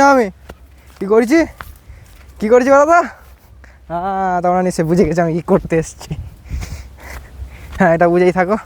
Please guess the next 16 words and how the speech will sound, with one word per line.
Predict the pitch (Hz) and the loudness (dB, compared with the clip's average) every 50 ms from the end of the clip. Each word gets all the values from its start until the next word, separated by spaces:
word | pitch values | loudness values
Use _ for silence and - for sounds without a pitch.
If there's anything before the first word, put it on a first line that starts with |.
| - - - - - - - - - - - - - | -12 -20 -20 -20 -20 -20 -20 -20 -20 -20 -20 -14 -10
আমি | 143 151 156 - | -8 -8 -6 -6
কি | 175 185 - - | -6 -6 -2 0
করতে | 165 160 151 151 156 147 | 0 0 0 0 0 -2
এসছি, | 147 - - - - 156 147 - - - - - - - - - - - - - - | -2 -4 -10 -12 -12 -12 -12 -12 -16 -20 -20 -20 -20 -20 -20 -20 -20 -20 -20 -8 -4
সবটাই | - 180 170 180 160 160 | -2 0 2 2 0 0
দেখতে | 160 - - 147 123 | -2 -2 -2 -2 -2
হবে। | - 127 143 - - - - - - - - - - - - - - - | -2 -4 -6 -10 -14 -18 -20 -20 -20 -20 -20 -20 -18 -16 -16 -10 -4 0
হ্যাঁ | 202 170 175 147 | 2 2 2 0
বাড়া, | 131 123 135 - - - - - - - - - - - - - - - - - - - - - - - - - - - - - - - | -2 -4 -8 -12 -16 -20 -20 -20 -20 -20 -20 -20 -20 -20 -20 -20 -20 -20 -20 -20 -20 -20 -20 -20 -20 -20 -20 -20 -18 -18 -18 -18 -20 -6
সেই | - 180 165 - - | -4 -2 -2 0 0
সকালবেলা | 175 170 180 185 185 185 196 196 175 | 0 2 4 4 4 4 2 2 2
বাসি | 175 165 - 208 196 | 0 -2 -2 -2 -2
কাজ | 185 180 165 | -2 -2 -2
সারতে | 175 156 151 - 151 147 | -4 -4 -4 -6 -10 -10
এসছি। | - - - 165 151 - - - - - - - - - | -10 -10 -14 -16 -16 -16 -20 -20 -20 -20 -20 -20 -10 -6
এটা | - 165 | -4 -2